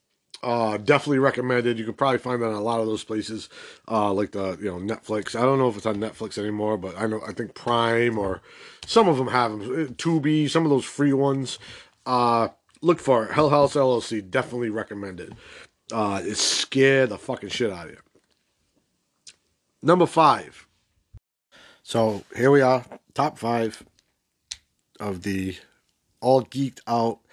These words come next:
top thirteen Halloween horror movies. And the f-, number five is Scary Stories to Tell in the Dark. Um,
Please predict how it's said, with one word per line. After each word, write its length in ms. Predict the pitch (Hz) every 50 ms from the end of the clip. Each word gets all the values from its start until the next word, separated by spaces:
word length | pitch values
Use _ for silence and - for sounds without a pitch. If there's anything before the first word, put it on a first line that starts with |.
| - - _ _ _
top 260 | - 110 110 113 _ -
thirteen 640 | 117 113 107 - - - 110 110 113 110 110 101 _ _ _ - _ _ _ _ _ _ _ _
Halloween 560 | - - 110 110 113 104 101 104 104 104 101 - _ _
horror 240 | - 101 95 92 90
movies. 460 | 92 87 85 82 78 - - - - _ _ - - - - - - - - - - - _ _ _ _ _ _ _
And 520 | - 98 101 104 104 101 98 90 85 - - _ -
the 80 | 82
f-, 120 | - - _ _ - _ -
number 240 | 120 139 156 160 151
five 480 | - 160 156 160 165 170 156 127 - _
is 640 | - 143 143 151 147 135 123 117 127 139 - - - _ _ _ _ _ _ _ _ _ _ _ _ _ _ _ _
Scary 440 | - - - - 143 156 160 175 165
Stories 720 | - - - 156 143 135 127 120 117 120 117 - - - _ _ _ _
to 100 | - 127
Tell 240 | 120 - 127 117 113
in 80 | 117 113
the 80 | 110
Dark. 460 | 95 95 85 80 _ - - - _ _ _ _ _ _ _ _ _ _ _ _ - - _ _ _ _ _ -
Um, 680 | - 95 107 110 110 113 113 113 107 107 104 98 95